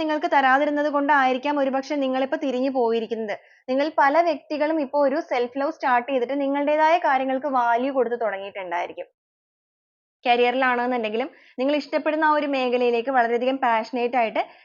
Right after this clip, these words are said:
നിങ്ങളിപ്പോ മൂവ് ഓൺ ചെയ്ത് തുടങ്ങിയിരിക്കുന്നവരും ഉണ്ടായിരിക്കാം. ചിലവരെ സംബന്ധിച്ചിടത്തോളം മൂവ് ഓൺ ചെയ്യാനുള്ള ഒരു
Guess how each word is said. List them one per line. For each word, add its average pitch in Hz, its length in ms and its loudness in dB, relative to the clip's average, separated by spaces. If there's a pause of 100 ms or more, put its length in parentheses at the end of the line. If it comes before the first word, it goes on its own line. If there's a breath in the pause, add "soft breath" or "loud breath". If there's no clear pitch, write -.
(120)
നിങ്ങളിപ്പോ 254 320 0 (140)
മൂവ് 262 200 4
ഓൺ 285 80 2 (100)
ചെയ്ത് 262 260 0
തുടങ്ങിയിരിക്കുന്നവരും 285 800 2
ഉണ്ടായിരിക്കാം. 285 480 0
ചിലവരെ 269 380 -2
സംബന്ധിച്ചിടത്തോളം 254 680 -4
മൂവ് 247 200 0
ഓൺ 277 140 -2
ചെയ്യാനുള്ള 254 360 -2
ഒരു 269 60 -2